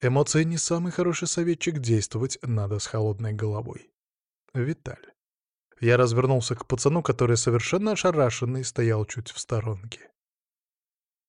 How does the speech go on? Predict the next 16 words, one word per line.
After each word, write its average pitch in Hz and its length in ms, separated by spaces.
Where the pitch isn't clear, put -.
«Не 123 220
в 160 80
службу, 185 520
а 180 100
в 175 100
дружбу 127 520
найди, 165 480
чем 110 420
тачку - 500
закрыть. 113 560
Не 113 160
хочу, 143 280
чтобы 127 340
он 120 200
так 117 240
стоял». - 540